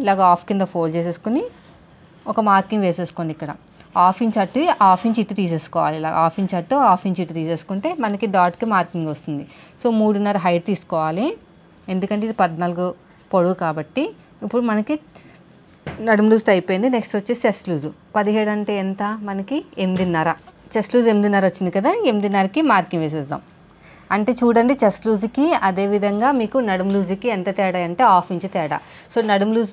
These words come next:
ప్రకారం కట్ చేసేసామనుకోండి, మన చెస్ట్ దగ్గర పట్టేస్తుంది, ఎందుకంటే సేమ్ కాదు. ఇది ఎనిమిది అయితే ఇది ఎనిమిదిన్నర వచ్చింది. అర్థమైంది కదా? మనకి ఎనిమిది నడుము లూజ్ వచ్చింది. నడుము లూజ్ ప్రకారం బ్లౌజ్ కటింగ్ చేస్తే చెస్ట్ లూజ్ ఎనిమిది రావాలి, కానీ ఇక్కడ ఎనిమిదిన్నర వచ్చిందన్నమాట.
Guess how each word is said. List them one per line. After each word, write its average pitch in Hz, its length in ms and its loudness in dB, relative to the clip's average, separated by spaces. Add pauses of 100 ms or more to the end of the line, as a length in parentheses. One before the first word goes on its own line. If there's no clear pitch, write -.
(120)
ప్రకారం 220 460 0
కట్ 208 220 -2
చేసేసామనుకోండి, 190 840 -4 (480)
మన 202 100 0 (140)
చెస్ట్ 202 260 -4
దగ్గర 208 160 -2 (100)
పట్టేస్తుంది, 180 460 -4
ఎందుకంటే 214 340 -4 (120)
సేమ్ 214 320 0
కాదు. 160 200 0 (120)
ఇది 185 200 -4
ఎనిమిది 196 300 -2
అయితే 202 260 0 (240)
ఇది 202 120 -6 (100)
ఎనిమిదిన్నర 185 480 -2
వచ్చింది. 156 320 -10 (320)
అర్థమైంది 196 440 -6
కదా? 247 160 -2 (840)
మనకి 202 320 -2 (500)
ఎనిమిది 214 400 2
నడుము 185 280 2
లూజ్ 185 180 0
వచ్చింది. 175 380 -4 (520)
నడుము 190 240 -2
లూజ్ 208 120 0 (140)
ప్రకారం 202 340 -2
బ్లౌజ్ 180 280 0
కటింగ్ 190 320 -6
చేస్తే 185 260 -4
చెస్ట్ 196 240 -6
లూజ్ 220 220 -2
ఎనిమిది 185 220 -2 (100)
రావాలి, 156 300 -4 (120)
కానీ 220 180 -2
ఇక్కడ 226 200 -4
ఎనిమిదిన్నర 185 460 -2
వచ్చిందన్నమాట. 151 520 -8